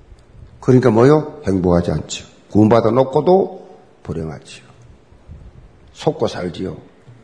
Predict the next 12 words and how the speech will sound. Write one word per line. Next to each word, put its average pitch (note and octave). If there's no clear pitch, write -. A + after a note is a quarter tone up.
사단이 C#3
그렇게 C3
만듭니다. G#2+
그렇게 B2
살도록. G2+
똑똑할수록, D3+
많이 A#2+
가질수록 E3
더 C#3
그렇게 E3+
살도록, A2+
계속해서 E3